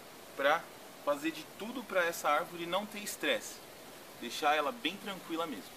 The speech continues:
Em um ano, eu tenho uma planta bonita, saudável,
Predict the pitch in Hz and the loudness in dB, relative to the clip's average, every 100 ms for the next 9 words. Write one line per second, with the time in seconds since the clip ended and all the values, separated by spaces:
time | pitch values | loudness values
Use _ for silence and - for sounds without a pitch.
0 | - 135 170 202 147 185 185 90 - - | 6 12 12 12 12 12 12 12 2 -14
1 | - - 110 131 139 139 147 143 147 160 | 0 4 8 10 12 10 10 10 10 8
2 | 180 - - 110 117 107 156 - 151 - | -2 -6 -4 4 6 6 4 2 0 -2
3 | - - - - - - - 127 104 104 | -10 -12 -14 -14 -10 6 12 12 12 12
4 | 139 147 | 12 12